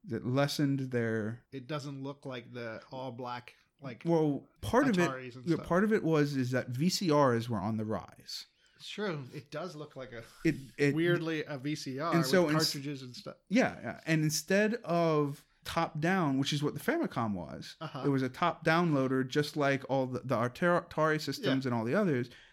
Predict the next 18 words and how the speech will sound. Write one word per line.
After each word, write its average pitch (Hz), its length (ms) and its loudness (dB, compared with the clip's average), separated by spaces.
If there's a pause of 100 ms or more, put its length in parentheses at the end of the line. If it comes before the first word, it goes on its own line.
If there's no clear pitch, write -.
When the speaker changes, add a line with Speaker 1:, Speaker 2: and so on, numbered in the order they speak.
Speaker 1:
They 143 100 4
changed 226 640 2
it - 240 -2
to 151 140 -2
look 160 340 2
like 175 180 0
a 143 60 0
V 143 200 -2
C 135 220 0
R 135 460 2 (240)
to 147 120 2
be 156 340 0
more, 147 760 2 (540)
oh 131 160 -2
God, 120 440 -4
what's 151 200 -4
the 139 80 -4
word? 104 500 -2